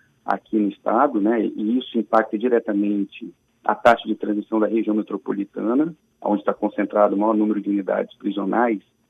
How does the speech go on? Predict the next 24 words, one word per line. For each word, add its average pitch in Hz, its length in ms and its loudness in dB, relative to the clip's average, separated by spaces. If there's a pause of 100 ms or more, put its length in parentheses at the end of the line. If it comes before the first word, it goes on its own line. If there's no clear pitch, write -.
(260)
que - 80 -12
passaram 110 500 4
aí 107 140 2
pelo - 180 -2
inquérito, 104 380 -2 (360)
inquérito 98 1000 -2
do 117 160 -2
sistema 107 440 0
prisional, 101 720 0
né, 139 240 0 (720)
e 165 180 0
também 151 840 2
a 113 300 2
questão 127 340 -4
da 127 60 0
mudança 131 580 0
do, 135 600 0
dos 123 180 -8
critérios 127 520 2
de 127 100 -10
testagem. 98 760 0 (340)
Além 165 420 6
disso, 139 380 -4
Fernanda, 101 500 -4